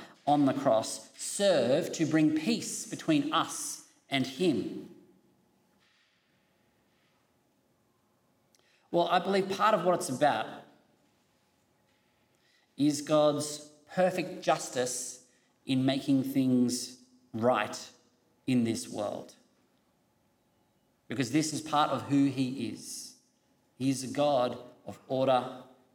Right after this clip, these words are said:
and of justice. Uh, if you have a car crash and the two parties can't decide who is at fault, you call the, the police or whoever it is in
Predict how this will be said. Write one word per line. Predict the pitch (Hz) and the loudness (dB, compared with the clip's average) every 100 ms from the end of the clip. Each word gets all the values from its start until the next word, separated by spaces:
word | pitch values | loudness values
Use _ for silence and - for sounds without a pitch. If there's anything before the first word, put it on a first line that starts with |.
| - | -8
and | 117 | -4
of | 113 117 | -4 -2
justice. | 147 - - - - - - - _ _ _ _ _ _ _ | -4 -4 -12 -12 -10 -10 -12 -20 _ _ _ _ _ _ _
Uh, | 147 151 160 | 2 2 0
if | 202 208 | -4 -2
you | 208 | 0
have | 175 175 | 2 2
a | 147 | 2
car | - 185 196 | 2 2 2
crash | 196 110 120 214 - - - _ _ - | 0 0 2 0 -4 -12 -14 _ _ -2
and | 147 | 2
the | 147 | 2
two | 143 175 160 | 2 0 0
parties | - 165 160 151 131 - | 2 4 6 4 2 -2
can't | 160 160 - | 0 0 -2
decide | 143 - 143 131 | -6 0 2 2
who | 131 156 | 0 0
is | 131 | -2
at | 127 | -4
fault, | - 156 139 | 0 2 2
you | 143 | 0
call | 139 175 160 139 | 0 2 4 4
the, | 120 - | 0 0
the | 131 | -4
police | 120 135 151 147 | -2 0 0 2
or | 131 | 0
whoever | 107 139 139 127 | 2 2 2 2
it | 123 | 2
is | 135 113 | 2 2
in | 156 110 110 165 - 107 | 2 2 0 -2 -4 -8